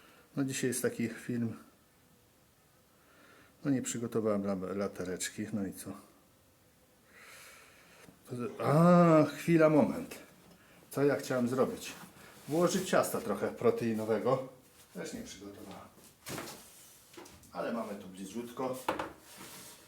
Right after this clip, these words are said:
Włożyć trochę i może w tą ramkę, na tą ramkę ciasta.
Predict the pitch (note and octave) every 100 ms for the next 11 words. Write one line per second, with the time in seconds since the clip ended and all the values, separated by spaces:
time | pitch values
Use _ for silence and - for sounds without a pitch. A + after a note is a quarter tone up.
0 | - _ _ _ - _ _ _ _ _
1 | - C#3+ E3 D3+ - D#3 D3 C#3 C#3 C3+
2 | C#3 A#2+ C#3 B2+ C#3 B2+ - B2+ B2+ B2
3 | B2 A#2+ A#2+ A#2 C3 C3 - - - -
4 | - - - - - - - - - -
5 | _ _ _ _ _ _ _ _ _ _
6 | _ _ - - - B2 B2 - A2 A#2